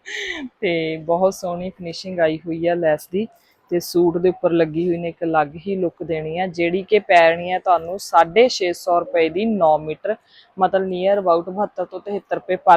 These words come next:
meter ਦੇ ਹਿਸਾਬ ਨਾਲ ਪੈਣੀ ਹੈ। ਤੇ ਕਲਰ ਦੀ ਗੱਲ ਕਰੀਏ ਤਾਂ ਬਹੁਤ ਸਾਰੇ ਕਲਰ ਤੁਹਾਨੂੰ ਇਹਦੇ ਵਿੱਚ ਮਿਲ ਜਾਣੇ ਆ, ਰੋਜ਼ ਗੋਲਡ, ਗੋਲਡਨ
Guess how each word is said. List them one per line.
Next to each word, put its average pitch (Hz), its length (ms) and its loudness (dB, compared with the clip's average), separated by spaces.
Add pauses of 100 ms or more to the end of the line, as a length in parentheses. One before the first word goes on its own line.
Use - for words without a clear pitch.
meter 170 260 -8
ਦੇ 175 80 -2
ਹਿਸਾਬ 180 320 -2
ਨਾਲ 175 200 -4
ਪੈਣੀ 160 280 -6
ਹੈ। 208 60 -6
ਤੇ 214 140 -8
ਕਲਰ 240 300 4
ਦੀ 240 160 2
ਗੱਲ 240 200 10
ਕਰੀਏ 233 300 4
ਤਾਂ 226 140 6
ਬਹੁਤ 208 260 2
ਸਾਰੇ 220 220 4
ਕਲਰ 214 300 0
ਤੁਹਾਨੂੰ 220 260 2
ਇਹਦੇ 214 120 4
ਵਿੱਚ 226 200 0
ਮਿਲ 214 220 0
ਜਾਣੇ 208 240 0
ਆ, 208 80 4
ਰੋਜ਼ 190 320 4
ਗੋਲਡ, 196 340 4
ਗੋਲਡਨ 185 560 0